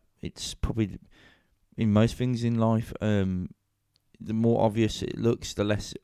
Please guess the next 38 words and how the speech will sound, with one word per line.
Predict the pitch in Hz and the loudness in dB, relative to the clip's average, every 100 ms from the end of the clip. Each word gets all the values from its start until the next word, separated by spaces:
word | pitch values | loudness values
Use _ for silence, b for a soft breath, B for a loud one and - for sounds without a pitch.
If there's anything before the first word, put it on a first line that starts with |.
| _ 104 | _ -4
obvious | 101 98 - | 0 -2 -2
it | - | -4
is | 107 113 | -4 -2
sometimes. | 123 123 123 123 120 | -6 -2 -2 -2 -4
You | 113 | -2
know | 120 | 0
what | |
I | 120 | 2
mean? | |
Like, | 113 - B B B B B | 0 -2 B B B B B
I've | 120 | 0
always | 135 135 | 4 2
thought, | - 123 107 | 2 2 2
you | 110 | 2
know, | 127 | -2
if | 120 | -2
you, | - | -8
if | - - | -8 -2
you | 120 | 0
ever | 117 | 2
went | 127 120 | 0 0
into | 113 107 | 0 -2
a | |
shop | 110 - 85 - | 0 0 0 0
and | 101 101 | -2 0
you | |
were | 98 | 0
nicking, | 101 107 - - 95 - - - | 0 -2 -6 -10 -12 -12 -14 -10
it | - | -8
was, | - - | -6 -8
like, | - | -6
summer | - 110 82 | -2 0 0
and | 85 98 | -4 -4
you | 101 | -4
got, | 101 | -2
these | 104 | -4
people | 92 98 95 | -6 -6 -4
got | - | -6